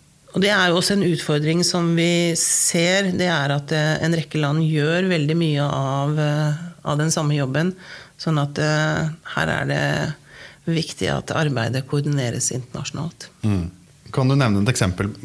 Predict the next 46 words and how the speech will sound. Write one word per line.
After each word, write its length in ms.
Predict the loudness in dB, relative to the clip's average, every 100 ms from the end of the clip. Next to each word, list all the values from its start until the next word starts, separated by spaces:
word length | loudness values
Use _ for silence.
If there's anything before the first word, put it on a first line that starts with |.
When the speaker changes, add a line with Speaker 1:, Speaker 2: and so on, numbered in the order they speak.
| -6
Speaker 2:
Eh, 420 | -2 0 2 2
la 120 | 0
oss 160 | -2 -2
ta 160 | -4 -2
for 100 | -2
eksempel 360 | -2 -2 -4 -4
Syria-konflikten, 840 | -4 -2 -2 -4 -4 -6 -6 -2
da, 80 | -2
hvor 100 | -2
det 100 | -4
kom 260 | -2 -2 -2
veldig 200 | -2 -2
mange 380 | -2 -2 -4 -6 -6
Speaker 1:
Mm. 400 | -2 0 0 -2
Speaker 2:
flyktninger 400 | -2 -2 0 0
til 100 | 0
Norge. 400 | 0 2 2 2
Så 120 | 2 0
Speaker 1:
Mm. 40 | 2
Speaker 2:
gjorde 260 | 0 0
dere 160 | -2 -2
jo 880 | -2 -2 -2 -2 -2 -2 -2 -2 -4 -6 -6
mye 180 | -2 0
av 80 | 0
den 80 | -2
samme 280 | -2 0 -2
jobben. 320 | -2 -2 -4 -2
Speaker 1:
Mm. 300 | 0 0 0
Speaker 2:
Hva 120 | 0
slags 180 | -2 -2
resultater 460 | -4 -2 -2 -2 -2
har 60 | -2
det, 720 | 0 -2 -2 -2 -2 -4 -6
kan 120 | -4
du 60 | -2
gi 60 |
noen 140 | 0 -2
eksempler 320 | -4 -6 -8
på 140 | -6 -6
resultater 400 | -6 -8 -8 -6
det 40 | -8
har 140 | -8
ført 80 | -8
til? 100 | -8 -12 -16 -20 -20 -20 -20 -20 -20 -20 -20 -20 -20 -18 -16 -4
Speaker 1:
Ja, 320 | 0 0 -2 -4 -2
eh, 240 | 0 0